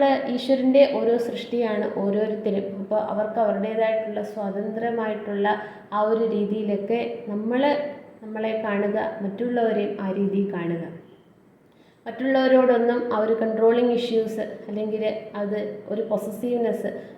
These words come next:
അങ്ങനത്തെ കാര്യങ്ങളൊന്നും വേണ്ടാതെ ഒരു കിളിയെ പിടിച്ച് കൂട്ടിലിടുമ്പോൾ അത് അനുഭവിക്കുന്ന ആ ഒരു ശ്വാസം മുട്ടലിൽ നിന്ന് ആ കിളിയെ തുറന്നു വിടുമ്പോൾ അനന്തവിഹായസിലേക്ക് അത് പാറിപ്പറക്കുമ്പോൾ അതിൻ്റെ മനസ്സിനും മുഖത്തിനും ഉണ്ടാകുന്ന ഒരു സന്തോഷവും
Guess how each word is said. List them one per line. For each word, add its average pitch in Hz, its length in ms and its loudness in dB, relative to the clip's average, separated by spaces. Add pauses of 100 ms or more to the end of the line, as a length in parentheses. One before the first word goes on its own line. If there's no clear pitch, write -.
അങ്ങനത്തെ 330 400 4
കാര്യങ്ങളൊന്നും 269 680 6 (160)
വേണ്ടാതെ 208 500 4 (380)
ഒരു 285 160 4
കിളിയെ 302 360 6
പിടിച്ച് 285 360 4
കൂട്ടിലിടുമ്പോൾ 254 720 4 (120)
അത് 233 160 0
അനുഭവിക്കുന്ന 233 600 2
ആ 226 100 0
ഒരു 226 180 2
ശ്വാസം 226 420 -2
മുട്ടലിൽ 226 360 2 (100)
നിന്ന് 202 240 2 (520)
ആ - 20 -2 (140)
കിളിയെ 254 360 6 (380)
തുറന്നു 233 400 4
വിടുമ്പോൾ 233 460 4 (220)
അനന്തവിഹായസിലേക്ക് 247 1160 2
അത് 233 80 0 (120)
പാറിപ്പറക്കുമ്പോൾ 226 920 2 (140)
അതിൻ്റെ 240 280 2 (100)
മനസ്സിനും 226 440 0 (140)
മുഖത്തിനും 220 560 -2
ഉണ്ടാകുന്ന 208 480 -2
ഒരു 196 180 0
സന്തോഷവും 214 540 -2